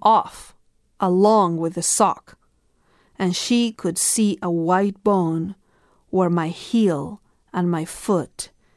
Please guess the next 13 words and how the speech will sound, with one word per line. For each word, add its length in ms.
used 400
to 80
be. 280
As 220
I 100
had 240
tried 380
to 80
straighten 560
up 200
on 200
the 80
seat, 480